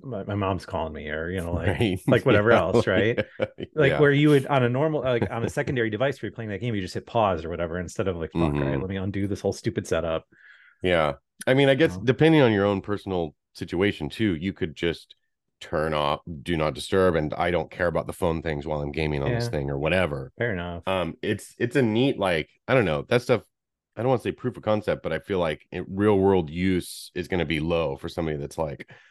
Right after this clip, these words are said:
Speaker 2: "Oh, I got this rig to just plug my phone in and play four K games on my
Speaker 1: Yeah.
Speaker 2: T V." Um,
Speaker 1: Well, my, and my
Speaker 2: yeah.
Speaker 1: thing always is, too, like, I, I just, like, I, I wanna know who the person is that's, like, this hardcore gamer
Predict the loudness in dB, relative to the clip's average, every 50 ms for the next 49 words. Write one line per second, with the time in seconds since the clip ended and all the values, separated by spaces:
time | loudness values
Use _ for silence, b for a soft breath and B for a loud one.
0 | B B _ -2 0 0 0 0 -2 -2 -4 -4 -2 0 2 2 2 2 0 -2
1 | -6 -6 -8 -14 _ -2 -2 0 0 -2 -4 -2 -2 0 0 2 2 0 0 -2
2 | -4 -4 -4 -4 -4 -4 -4 _ -2 -2 0 0 -2 -2 -2 -2 -2 -2 -2 -2
3 | -2 -4 -4 -6 -8 -10 -8 -6 -4 -4 -4 -4 -6 -10 B B B B -20 B
4 | B B _ _ _ _ _ -2 0 2 2 4 4 6 6 6 6 6 4 4
5 | 2 0 0 2 2 4 2 2 2 2 0 2 4 4 4 4 2 0 -4 -6
6 | -6 -8 -2 0 0 0 0 0 -2 -2 -4 -6 -10 -12 -12 -12 B B B B
7 | B B B -6 -4 -4 -4 0 2 2 2 2 0 -6 -10 -6 -4 -2 -2 0
8 | 0 0 0 0 0 0 -2 -2 0 0 0 0 0 -2 -2 -2 -4 -2 -4 -6
9 | -6 -4 -2 -2 -2 -2 -4 -6 -6 -4 -4 -4 -4 -2 -4 -6 -6 -4 -2 0
10 | 0 0 0 0 0 0 0 0 0 0 0 0 -2 -4 -4 -6 -10